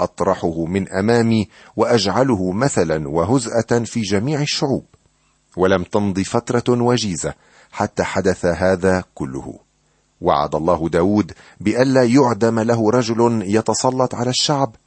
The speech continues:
من نسل داود. واليوم يا صديقي يوجد حاكم من نسل داود جالس عن يمين الله، وقد قيل له: "اجلس عن يميني حتى أضع أعداءك موطئا لقدميك".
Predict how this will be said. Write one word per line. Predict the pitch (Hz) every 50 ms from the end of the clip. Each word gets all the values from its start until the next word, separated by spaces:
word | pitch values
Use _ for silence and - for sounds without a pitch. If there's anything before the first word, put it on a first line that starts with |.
| _ _ -
من | 95 98 101 101 107
نسل | 147 165 - - 90 80
داود. | 69 67 65 67 67 62 - - - _ _ _ _ _ _ _ _ _ _
واليوم | 90 92 90 87 95 101 101 98 87
يا | 87 87 85 85
صديقي | - - 85 85 95 101 92 - - 92 90 76 - _ - - - _
يوجد | - 95 113 117 110 101 110 98 95 101
حاكم | 92 - - 110 107 104 - - 98 98
من | 98 101 98 95 95 95 92
نسل | 95 98 - - - 101 98
داود | 98 98 98 82 69 67 62 57 - - _ _ _ _ _ _ -
جالس | 82 87 107 110 113 113 110 107 - - 120
عن | 117 113 104 87 107 113
يمين | 113 110 110 110 117 117 113
الله، | 117 110 110 120 120 107 - - _ _ _ _ _ _ _ -
وقد | 85 87 82 - 87 85 - - - _
قيل | - 113 123 120 120 123
له: | 120 95 80 80 76 - _ _ _ _ _ _ _ _ -
"اجلس | 127 143 139 139 147 156 147 - 139
عن | 127 151 151
يميني | 151 151 151 143 123 87 73 71 62 - _ _ _ _ _ _
حتى | - - 92 - _ - 80 -
أضع | - 92 101 92 98 87 78 90 92
أعداءك | - 85 82 73 71 71 73 90 92 - - 87 87 - -
موطئا | 87 80 80 95 117 127 123 - 123 117 107 117
لقدميك". | 117 120 117 127 123 - - 131 117 117 90 76 - 57 - _ _ -